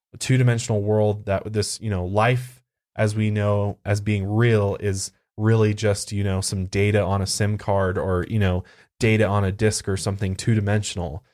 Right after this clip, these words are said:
then this has to be some sort of computer simulation, right? Like, this would have to be some sort of virtual reality created for all of us that we get booted up in, and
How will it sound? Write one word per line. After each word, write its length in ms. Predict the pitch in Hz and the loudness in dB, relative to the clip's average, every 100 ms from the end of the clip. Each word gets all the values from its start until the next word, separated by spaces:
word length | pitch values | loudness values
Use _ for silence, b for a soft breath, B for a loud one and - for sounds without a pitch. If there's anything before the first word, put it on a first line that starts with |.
| _ _ _ | _ _ _
then 160 | - 107 | 0 2
this 180 | 107 - | 2 0
has 280 | 117 113 - | 0 0 -2
to 80 | |
be 120 | 107 101 | -4 -4
some 280 | - 104 | -2 -2
sort 200 | 98 104 | 0 -2
of 60 | 95 | -2
computer 380 | - 101 - 101 | -4 -12 -4 -4
simulation, 580 | - 87 58 65 - - | -4 -8 -10 -12 -12 -8
right? 260 | 98 98 - _ _ _ _ | -2 -2 -4 _ _ _ _
Like, 160 | 98 92 | -2 0
this 160 | 110 | 2
would 100 | 113 | 2
have 140 | 107 101 | 2 0
to 60 | |
be 120 | 104 98 | -2 -2
some 180 | 110 | -2
sort 200 | 98 107 98 | 0 0 -2
of 80 | 104 | 2
virtual 380 | 110 123 151 | 0 2 0
reality 500 | 135 127 123 120 120 | 0 2 2 2 0
created 460 | 113 - 110 110 104 | -4 -2 0 2 0
for 180 | - 98 | 0 2
all 220 | 98 110 | 4 2
of 100 | 110 | 2
us 360 | 92 92 - - b b b | 0 -2 -6 -16 b b b
that 160 | 104 95 | 0 2
we 120 | 101 | 0
get 220 | 110 101 | 0 0
booted 280 | 107 113 117 | 2 2 4
up 220 | 107 - | 2 2
in, 320 | 95 92 95 - _ _ - | -2 0 -2 -10 _ _ -2
and 440 | 104 95 95 92 | 2 4 2 -2